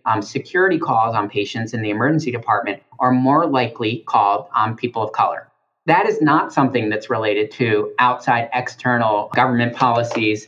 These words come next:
It's just related to how we internally are running our, our hospital and the culture around it. Another example is, you know, clinically, uh, we for years would use race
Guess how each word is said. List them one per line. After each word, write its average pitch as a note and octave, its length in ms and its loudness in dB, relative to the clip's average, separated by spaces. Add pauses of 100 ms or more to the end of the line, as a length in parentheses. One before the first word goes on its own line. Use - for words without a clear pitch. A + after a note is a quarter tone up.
(140)
It's - 140 -10
just A3 240 -2
related E3 420 2
to C3+ 220 2
how C3 200 2
we A#2+ 160 0
internally C3+ 520 0
are G2+ 140 0
running G#2 280 0
our, G2 300 -2 (180)
our G#2+ 200 2
hospital G#2 420 0
and G#2 80 -2
the G#2 60 -6
culture G#2+ 340 -4
around G2+ 340 0
it. F#2+ 220 -8 (140)
Another E3 280 4
example B2+ 460 0
is, A#2+ 220 0 (240)
you B2+ 80 0
know, A#2 160 2
clinically, C#3 800 -2 (340)
uh, G#2 260 2
we G#2+ 340 -2
for G#2 120 -2
years G#2+ 600 0
would G#2+ 200 -6
use G#2+ 500 -2 (200)
race A#2+ 580 -2